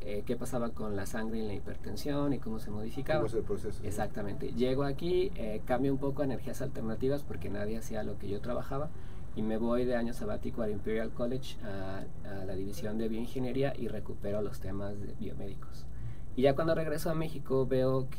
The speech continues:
Speaker 1: quiero a-, aplicar muchas de las cosas que aprendí allá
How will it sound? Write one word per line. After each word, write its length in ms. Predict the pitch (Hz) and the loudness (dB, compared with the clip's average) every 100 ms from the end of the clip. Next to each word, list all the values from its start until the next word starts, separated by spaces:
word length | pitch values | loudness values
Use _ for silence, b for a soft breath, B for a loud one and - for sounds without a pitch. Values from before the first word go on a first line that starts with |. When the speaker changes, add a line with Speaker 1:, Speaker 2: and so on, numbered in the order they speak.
| - | -4
Speaker 1:
quiero 280 | 110 123 123 | 0 2 2
a-, 120 | - | 0
aplicar 400 | - 101 - 110 | -2 -2 0 0
muchas 220 | 120 131 | 0 -2
de 40 | 120 | -2
las 120 | 104 | -2
cosas 240 | - 117 | -4 -4
que 100 | - | -4
aprendí 360 | - - 98 107 | -4 -4 -2 -2
allá 360 | 104 - - | -2 -2 -2